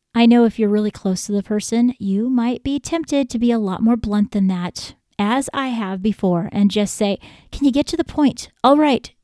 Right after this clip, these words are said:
talk." <laughs> Avoid that. Avoid that, because if you wanna make an impact on your conversations,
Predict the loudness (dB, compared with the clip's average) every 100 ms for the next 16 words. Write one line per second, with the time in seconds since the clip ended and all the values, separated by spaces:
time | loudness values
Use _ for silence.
0 | -8 -4 -4 -8 -14 -14 -14 _ _ -20
1 | _ -6 -4 0 0 -2 -6 -8 -14 _
2 | _ _ -20 _ _ -12 -6 -2 -2 -2
3 | -4 -4 -6 -8 -6 -4 -4 -6 -8 -2
4 | 0 0 0 0 -2 -8 -6 -4 -4 -6
5 | -8 -4 -2 -4 -6 -4 -2 -4 -6 -8
6 | -6 0 2 2 0